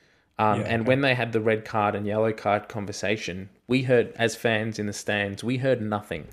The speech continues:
Speaker 1: of what was going on. So we didn't even know he was talking about a red card until he walked over towards Dane Zander and held the red card up. So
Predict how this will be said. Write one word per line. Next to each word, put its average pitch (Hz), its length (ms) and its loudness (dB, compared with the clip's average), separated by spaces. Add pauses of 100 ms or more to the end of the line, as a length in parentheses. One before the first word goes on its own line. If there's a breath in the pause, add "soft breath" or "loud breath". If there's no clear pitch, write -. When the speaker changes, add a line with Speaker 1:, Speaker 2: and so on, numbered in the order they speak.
(440)
Speaker 1:
of 117 80 -12
what 113 160 2
was 101 80 -6
going 104 300 -4
on. 123 160 -2
So 117 340 4 (360 loud breath)
we 143 120 6
didn't 180 220 2
even 127 260 2
know 120 320 4
he 127 220 -2
was 110 220 -2
talking 113 400 2
about 104 220 -4
a 98 40 0
red 101 220 2
card 104 280 4
until 107 240 -4
he 110 80 0
walked 110 300 2
over 104 220 2
towards 104 400 -2
Dane 104 240 0
Zander 104 420 -2 (320 soft breath)
and 113 140 -2
held 107 240 2
the 107 100 2
red 104 220 -2
card 104 240 2
up. - 180 -10
So 107 300 0